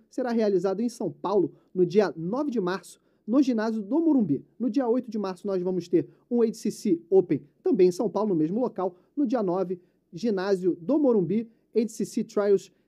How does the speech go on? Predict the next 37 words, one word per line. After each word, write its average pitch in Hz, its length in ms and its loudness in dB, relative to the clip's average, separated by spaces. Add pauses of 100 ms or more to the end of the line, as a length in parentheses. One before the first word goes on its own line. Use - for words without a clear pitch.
de 233 180 0
São 262 240 -2
Paulo. 131 400 -6
Vamos 190 220 0
aos 185 160 0
resultados 170 720 -2
do 220 160 -2
A 220 40 4
D 220 60 2
C - 180 -6
C 190 320 -2 (280)
Trials 156 500 0
de 208 340 -2 (220)
Ásia 165 440 0
e 269 100 4
Oceania, 220 600 0 (220)
com 320 80 4
os 277 120 4
campeões 202 540 0 (200)
que 269 100 -2
vão 240 140 2
garantir 220 340 0
vaga 165 260 -2
aí 180 220 4 (160)
no 214 100 0
A 220 40 6
D 214 80 0
C 190 120 -2
C 190 240 0 (140)
de 220 140 -2
dois 202 160 4
mil 208 100 0
e 226 40 0
vinte 220 160 -6
e - 40 -20
quatro. - 240 -14
Confere. 202 300 -8